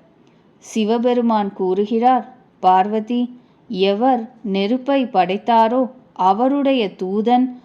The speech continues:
ஹனுமார் அதே காரணத்தினால் நெருப்புக்கு இரையாகவில்லை."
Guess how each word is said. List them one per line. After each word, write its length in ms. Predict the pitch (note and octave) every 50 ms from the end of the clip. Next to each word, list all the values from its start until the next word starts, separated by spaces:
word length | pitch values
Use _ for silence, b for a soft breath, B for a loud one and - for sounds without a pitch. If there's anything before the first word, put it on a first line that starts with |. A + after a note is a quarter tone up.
| B B B _ -
ஹனுமார் 600 | G#3 G3 F#3+ G3+ A#3 B3+ B3+ C4+ C4+ C4 A#3+ G3 - - _
அதே 460 | - G3 G3 G3 G3 A#3 C4 C#4+ D4 C#4+
காரணத்தினால் 1040 | - G#3+ F#3+ F#3 F#3+ G3+ A3 A3+ A3+ A3+ G#3+ A3 A#3 A3 A3 A3+ B3 B3+ B3 G#3+ G#3+ B B B B B B B
நெருப்புக்கு 760 | A3 G3 G3 G#3 G#3+ B3 B3 B3+ B3+ C4 B3+ C4 - C#4+
இரையாகவில்லை." 1120 | C#4+ C4+ A3+ F#3 F3 G3 G#3 A#3+ A#3+ A#3 A3+ A3 - A3 F#3 F3+ F3 F3 F3 E3+ E3+ E3 E3